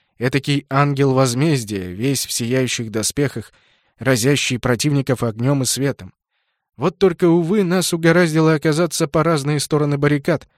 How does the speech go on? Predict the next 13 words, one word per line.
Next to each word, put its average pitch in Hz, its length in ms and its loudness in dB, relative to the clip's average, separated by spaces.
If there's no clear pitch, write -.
так 139 180 2
что 143 200 -2
восхищаться 139 720 -2
этим 127 260 -2
пафосным 135 460 0
ублюдком 147 520 -2
не 180 140 -2
получалось, 147 640 0
хоть - 180 -12
ты 98 120 -12
тресни. 87 640 -10
Скорее 135 380 2
наоборот. 123 540 0